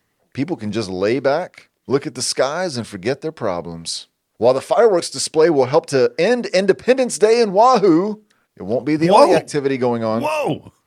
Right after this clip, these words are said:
Speaker 2: That sounds like we're gonna end Independence Day.
Speaker 1: <laughs>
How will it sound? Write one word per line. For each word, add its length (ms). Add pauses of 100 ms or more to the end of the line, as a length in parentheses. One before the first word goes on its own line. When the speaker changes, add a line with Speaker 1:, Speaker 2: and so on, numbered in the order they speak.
(160)
Speaker 2:
That 180
sounds 260
like 140 (180)
we're 120
gonna 240
end 240
Independence 540
Day. 380
Speaker 1:
<laughs> 60